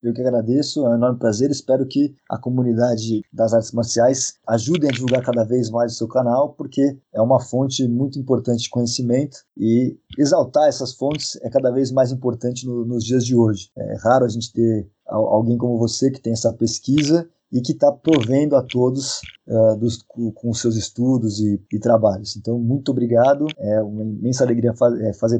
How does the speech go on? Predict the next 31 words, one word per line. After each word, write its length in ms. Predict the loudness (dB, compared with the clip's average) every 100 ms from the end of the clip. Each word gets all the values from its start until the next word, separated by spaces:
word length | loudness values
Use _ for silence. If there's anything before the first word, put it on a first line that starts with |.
| 2
parte, 560 | 2 2 0 -6 -8 -6
né, 300 | 0 0 0 -6 _
falando 320 | _ 2 2 0
um 40 |
pouco 220 | -2 0
do 80 | 0
Aikido 300 | 0 0 0
aqui 180 | 0 -2
no, 80 | -4 -4
no, 200 | -4 -2
no 60 | -2
seu 140 | -4
canal, 360 | -4 0 2 2
mas 240 | 0 -6 -14 _ _
é 40 | -2
uma 60 |
imensa 200 | 0 2
alegria 360 | 2 2 4 2
poder 540 | 2 0 2 2 0 -8 _
ser 160 | -4 0
um 40 |
ouvinte 640 | 2 2 0 -2 -2 -2
do 120 | 0 0
seu 180 | 0
podcast, 680 | 0 -2 -4 0 2 2 -4
que 180 | -6 -2
é 240 | -2 0 0
algo 440 | 0 0 -2 -4
de 140 | -8 -10
extrema 360 | -4 -2 0
qualidade. 500 | 0 -2 -2 -8 -14